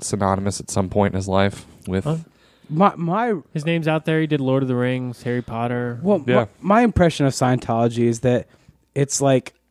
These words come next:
Speaker 3: the cult that rich people join, so, like, they can get away with whatever they want 'cause all the, like, the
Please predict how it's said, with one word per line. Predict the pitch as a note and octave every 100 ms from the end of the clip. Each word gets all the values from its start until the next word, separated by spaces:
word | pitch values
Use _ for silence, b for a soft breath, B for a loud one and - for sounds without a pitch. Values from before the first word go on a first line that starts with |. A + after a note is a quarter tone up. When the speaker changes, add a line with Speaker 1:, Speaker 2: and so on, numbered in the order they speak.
| _
Speaker 3:
the | D#3+ D3+
cult | - D3+ -
that | C3+ G2
rich | A#2+ -
people | - C#3 C#3+
join, | C3 C#3+ C#3+ C#3+ -
so, | - C3 A2+ -
like, | A2 A2 -
they | A#2
can | A#2
get | A2
away | G#2+ A2
with | A2
whatever | A#2+ A2+
they | A#2+
want | A#2 A#2+ A#2
'cause | - A2+ G#2 - -
all | A2 A2+
the, | G#2+ - _ -
like, | A2 - -
the | A2 G2